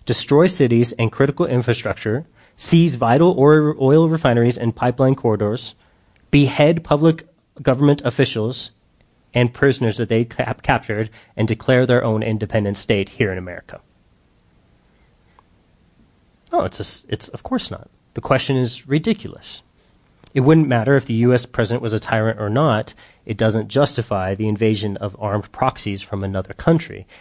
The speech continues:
And yet this is precisely the policy that the U-, United Secretary of State, John Kerry, proposed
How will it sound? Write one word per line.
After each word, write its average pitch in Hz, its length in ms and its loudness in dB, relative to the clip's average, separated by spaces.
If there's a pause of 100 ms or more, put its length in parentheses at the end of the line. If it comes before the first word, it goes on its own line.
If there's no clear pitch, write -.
(120)
And 117 120 2
yet 107 140 0
this 113 240 -2
is 104 220 -10
precisely 117 720 -2 (240)
the 113 80 -2
policy 123 640 -2
that 104 200 -4
the 110 80 -8
U-, 104 320 -2
United 175 460 2
Secretary 110 880 -4
of 104 100 -14
State, 104 440 -2 (120)
John 110 220 -4
Kerry, 104 500 0 (480)
proposed 110 960 -2